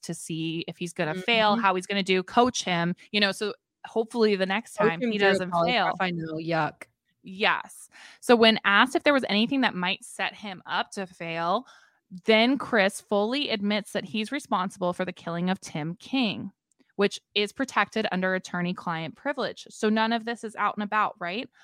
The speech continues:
Speaker 1: Until
Speaker 2: Mm-hmm.
Speaker 1: suddenly, one day, Chris King, Tim's brother, gets a call from Vegas, and they're like, "Hey, it's the polygrapher." He's like, "I know, like, who did this?"
Speaker 2: Whoa, the
Speaker 1: So the
Speaker 2: test
Speaker 1: poly-
Speaker 2: polygrapher?
Speaker 1: the polygrapher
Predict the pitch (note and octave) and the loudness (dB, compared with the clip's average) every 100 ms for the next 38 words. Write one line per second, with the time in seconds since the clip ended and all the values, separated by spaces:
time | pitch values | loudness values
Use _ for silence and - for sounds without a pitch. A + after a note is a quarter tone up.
0 | - - G#3 G#3 A3+ G#3 F#3 A3+ D4+ C4+ | -20 -6 -4 -2 -2 -4 -2 -2 0 -2
1 | F3+ G3 A3 G3 G3 A#3+ C#4+ G3+ E3+ F#3 | -2 -4 -4 -4 -2 0 -2 -2 -4 -4
2 | A3+ _ _ - A3+ A3+ A#3 - F3 D#3+ | -6 _ _ -8 -4 -4 -6 -14 -12 -8
3 | F#3 C4 - - G3 G3+ - G#3+ G3 F3+ | -8 -8 -10 -8 -6 -6 -2 -2 0 -2
4 | - G3 G#3 - A3+ A3 - A3 G3+ A#3+ | -4 -6 -8 -2 2 2 0 -2 -2 -2
5 | A3 E3+ G3+ A3+ - G#3 G#3 G#3 G3+ - | -2 -2 -4 -6 -10 -8 -6 -6 -8 -10
6 | - B3 A#3+ G3+ F#3 - - G#3 A#3+ C4+ | -16 -8 -6 -4 -4 -8 -12 -8 -4 -4
7 | A#3 F3+ F3+ - E3 E3+ F3 G3+ - G3 | -2 -2 -4 -4 -6 -6 -8 -8 -6 -6
8 | - F#3 G#3 G3 F#3+ F#3 F#3+ _ _ _ | -6 -4 -2 0 2 0 -2 _ _ _
9 | F#3+ F#3+ F#3 A#3+ F#3+ F#3+ - A#3+ C4+ C#4+ | -6 -6 0 0 2 -2 0 4 6 8
10 | D4 C4 B3 B3 A3+ - C#4 C#4+ D4 C#4+ | 8 8 6 6 6 6 6 8 8 6
11 | D4 E4 E4+ E4 B3 _ C#4 C4+ C#4 C#4+ | 10 10 10 8 -6 _ -8 -6 -6 -4
12 | C#4+ D4 | -4 -4